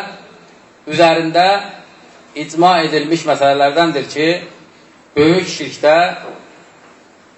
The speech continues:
tövhiddə mükəlləf olan bir kəsin dünya əhkamlarında cəhalət üzrü yoxdur.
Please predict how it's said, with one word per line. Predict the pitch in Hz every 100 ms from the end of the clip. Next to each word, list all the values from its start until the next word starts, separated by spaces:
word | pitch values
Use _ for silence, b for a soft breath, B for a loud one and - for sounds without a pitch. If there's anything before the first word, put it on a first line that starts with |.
| _ _ _ _
tövhiddə | - 151 151 139 147 151 170 180 - - - - -
mükəlləf | 143 160 160 175 160
olan | 156 147
bir | 143
kəsin | - 135 165 180 190 - - - - -
dünya | 156 165 180 170
əhkamlarında | 143 156 143 143 139 131 151 175 170
cəhalət | 156 139 139 160 160 147
üzrü | 131 143
yoxdur. | 139 113 120